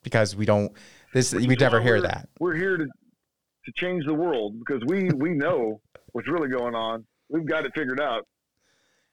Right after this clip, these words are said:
Speaker 1: It, <sighs> the, I, I'm not gonna go that far, but I will say it just, it, the,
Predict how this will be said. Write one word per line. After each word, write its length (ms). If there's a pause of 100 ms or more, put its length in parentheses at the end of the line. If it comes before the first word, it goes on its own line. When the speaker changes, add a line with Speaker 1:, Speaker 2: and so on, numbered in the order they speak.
(380)
Speaker 1:
It, 340
<sighs> 1400
the, 360
I, 360
I'm 160
not 220
gonna 160
go 160
that 240
far, 180
but 160
I 120
will 180
say 260
it 80
just, 340
it, 240
the, 300